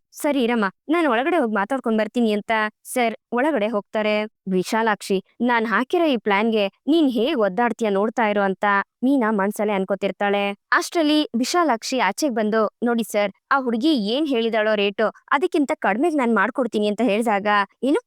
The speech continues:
ನಿಜನಾ?" ಅಂತ ಸರ್ ಆಶ್ಚರ್ಯದಿಂದ ಕೇಳ್ತಾರೆ. "ಹೌದು ಸರ್, ಅವ್ಳು ಹೇಳಿರೋ ದುಡ್ಗಿಂತ ಎರಡ್ ಸಾವಿರ ಕಮ್ಮಿ ಮಾಡಿ ನನಗ್ ಕೊಡಿ, ಅಷ್ಟ್ರಲ್ಲಿ ನಾನು ತುಂಬಾ ಚೆನ್ನಾಗ್ ಮಾಡ್ಕೊಡ್ತೀನಿ" ಅಂತ ವಿಶಾಲಾಕ್ಷಿ ಹೇಳ್ತಾಳೆ. "ಓ, ಹಾಗಾ? ಹಾಗಿದ್ರೆ ಓಕೆ.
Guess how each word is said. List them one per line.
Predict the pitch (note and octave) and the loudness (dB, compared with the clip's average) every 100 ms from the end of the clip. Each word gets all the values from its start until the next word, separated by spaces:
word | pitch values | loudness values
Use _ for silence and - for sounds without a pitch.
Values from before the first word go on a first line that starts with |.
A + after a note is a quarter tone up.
| _ | _
ನಿಜನಾ?" | A#3 B3 F#4 F4 | 0 2 2 2
ಅಂತ | A#3+ G3+ A3 G#3 - | 0 0 0 0 -4
ಸರ್ | - A3+ A3 - - | -4 -2 -2 -2 -2
ಆಶ್ಚರ್ಯದಿಂದ | G3+ - F4 C4 G3+ G3 - | -2 0 0 2 2 0 -2
ಕೇಳ್ತಾರೆ. | G3 G3 G#3 G3+ G3+ | -4 -2 -2 0 -2
"ಹೌದು | G3+ _ A3 G#3+ F4 | -4 _ -2 0 0
ಸರ್, | - G3+ F#3 F#3 _ | -2 -2 -2 -4 _
ಅವ್ಳು | E4 G4+ G#4 | 0 2 0
ಹೇಳಿರೋ | C#4 B3+ F#4+ F4+ | 0 0 0 0
ದುಡ್ಗಿಂತ | D4 A#3 C4+ A#3+ C4+ A#3 - B3+ | 0 0 0 0 0 -2 -4 -4
ಎರಡ್ | C4+ F4 | -2 -2
ಸಾವಿರ | - B3+ C#4+ | 0 0 -2
ಕಮ್ಮಿ | - A3 D#4 | -2 0 2
ಮಾಡಿ | D4 A3 C4 | 2 2 0
ನನಗ್ | A#3 G3 - | 0 -2 -2
ಕೊಡಿ, | G3 F#3+ F3+ _ | 0 0 -2 _
ಅಷ್ಟ್ರಲ್ಲಿ | F#3 F3+ - C#4 C4 | -4 -4 -4 0 2
ನಾನು | A#3 A3 | 2 0
ತುಂಬಾ | A3+ D#4+ F4 | 0 2 2
ಚೆನ್ನಾಗ್ | F#4 C#4 A#3+ | 2 0 0
ಮಾಡ್ಕೊಡ್ತೀನಿ" | A3 G3+ A3+ G#3 G3+ | 0 -2 -4 -2 0
ಅಂತ | G3 F#3+ G#3+ | 0 -2 -2
ವಿಶಾಲಾಕ್ಷಿ | G3+ B3 C#4 G3 - A3 | -2 -2 0 -2 -2 0
ಹೇಳ್ತಾಳೆ. | G3 F#3+ G3+ G3+ G3+ | 0 -2 -2 -2 -2
"ಓ, | G3+ _ D#4 F4+ - | -6 _ 0 0 -2
ಹಾಗಾ? | B3 C4 A#3+ A#3+ - _ | 0 0 2 0 -4 _
ಹಾಗಿದ್ರೆ | B3+ C#4+ F#4 F4+ | -2 0 2 2
ಓಕೆ. | F#4 C4 - A#3 | 2 0 -2 -6